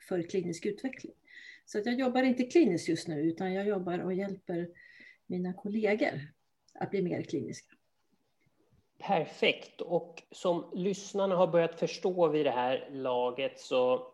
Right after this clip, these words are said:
Speaker 2: spelas ju podden numera in på distans efter rådande omständigheter. Så att vi träffas ju inte fysiskt här idag, utan det, inspelningen sker ju på distans. Men vi kan väl börja med att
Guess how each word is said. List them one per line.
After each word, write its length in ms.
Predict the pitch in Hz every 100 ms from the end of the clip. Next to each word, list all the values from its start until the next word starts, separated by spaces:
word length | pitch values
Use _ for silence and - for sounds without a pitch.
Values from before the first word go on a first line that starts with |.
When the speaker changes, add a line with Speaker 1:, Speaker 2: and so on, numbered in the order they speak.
| -
Speaker 2:
spelas 520 | - - 143 139 -
ju 60 | 151
podden 520 | - 165 147 147 135
numera 480 | 135 131 127 127 -
in 360 | 156 139 123
på 400 | - 127 123 127 131
distans 800 | 127 - - 147 131 117 113
efter 360 | 127 123 - 131
rådande 840 | 123 123 131 135 120 117 117 120
omständigheter. 1400 | - 139 113 113 - 127 117 117 113 120 117 - 135 131
Så 140 | 135 139
att 140 | 139
vi 120 | 160
träffas 640 | - - 175 147 - 160 -
ju 40 |
inte 180 | 147 147
fysiskt 500 | - 160 151 139 -
här 100 | 127
idag, 160 | 123 123
utan 260 | 131 131
det, 240 | 139 160 - - -
inspelningen 540 | 180 151 - 160 151 -
sker 180 | 147
ju 200 | 131 139
på 440 | 139 - 139 131 127
distans. 840 | 139 - - 147 123 - 190 - - _ _ - _
Men 180 | 208 202 294 -
vi 80 | 202
kan 160 | 262 269
väl 140 | 240
börja 500 | 269 302 277 277 277
med 240 | 175 160
att 240 | 170 -